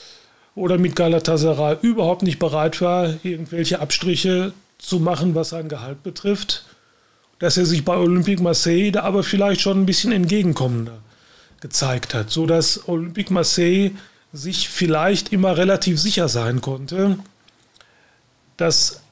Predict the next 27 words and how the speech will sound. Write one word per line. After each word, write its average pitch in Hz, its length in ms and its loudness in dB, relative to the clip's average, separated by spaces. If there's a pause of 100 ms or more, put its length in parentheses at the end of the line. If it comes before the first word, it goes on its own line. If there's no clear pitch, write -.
(180)
Olympique 175 580 -4
am 165 140 0
Schluss 190 580 0
den 170 140 2
Zuschlag 196 560 0
bekommen 156 480 0
würde, 180 500 2 (640)
weil 160 300 0
alle 180 240 2
anderen 175 260 0
Transfers 180 640 0
eben 175 240 0
nicht 175 180 -2
zustande 175 460 0
kommen 160 320 0
konnten, 185 600 0
weil 160 200 0
das 180 180 0
Gesamtpaket, 180 880 -2 (600)
Gehalt 156 680 0 (800)
und 185 220 -6
Ablösesumme 180 720 -4
für 196 200 0
die 180 120 0
anderen 151 240 -2
Vereine 180 420 -2
dann 185 360 2